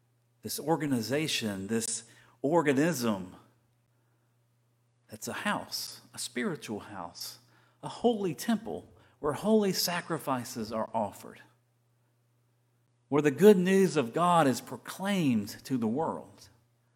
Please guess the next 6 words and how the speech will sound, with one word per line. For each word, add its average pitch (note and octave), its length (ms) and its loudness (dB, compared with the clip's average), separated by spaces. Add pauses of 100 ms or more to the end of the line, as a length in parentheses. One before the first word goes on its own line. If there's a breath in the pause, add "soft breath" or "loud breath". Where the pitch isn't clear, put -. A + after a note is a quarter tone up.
(2250)
And B2 100 -2
as C#3 160 0
we B2+ 520 0 (320)
address D3+ 400 0
these C3+ 240 -2
priorities, B2+ 960 -2